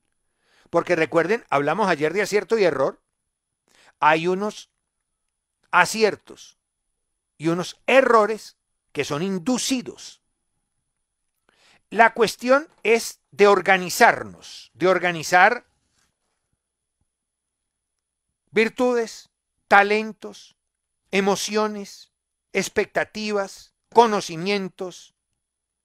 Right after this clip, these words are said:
potenciar todo eso para que todas las interacciones lleguen a conducir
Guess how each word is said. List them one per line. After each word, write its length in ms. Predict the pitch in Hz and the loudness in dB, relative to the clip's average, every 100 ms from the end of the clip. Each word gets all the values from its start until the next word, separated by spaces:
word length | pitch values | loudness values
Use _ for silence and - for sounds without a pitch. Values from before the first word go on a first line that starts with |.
| _ _ _ _ _ _ _ _ _ _ _ _ _ | _ _ _ _ _ _ _ _ _ _ _ _ _
potenciar 760 | 202 202 196 180 - 220 202 - | 0 0 -2 -4 -4 0 0 -2
todo 260 | 214 208 | -2 -2
eso 280 | 185 - - _ _ _ _ _ _ _ _ _ _ _ _ _ _ _ _ _ _ _ _ _ | -6 -10 -20 _ _ _ _ _ _ _ _ _ _ _ _ _ _ _ _ _ _ _ _ _
para 240 | - 180 190 | 2 2 2
que 120 | 139 | -4
todas 260 | - 151 185 | -2 0 0
las 140 | 180 | -4
interacciones 800 | 196 202 208 208 175 156 170 - _ _ _ _ _ _ _ _ | -8 -6 -6 -6 -10 -12 -16 -20 _ _ _ _ _ _ _ _
lleguen 540 | - 185 160 175 180 _ _ _ _ _ _ - | -4 -4 -4 -8 -14 _ _ _ _ _ _ -6
a 160 | 147 - | -6 -4
conducir 680 | 143 139 127 - 180 180 | -4 -6 -12 -10 -12 -14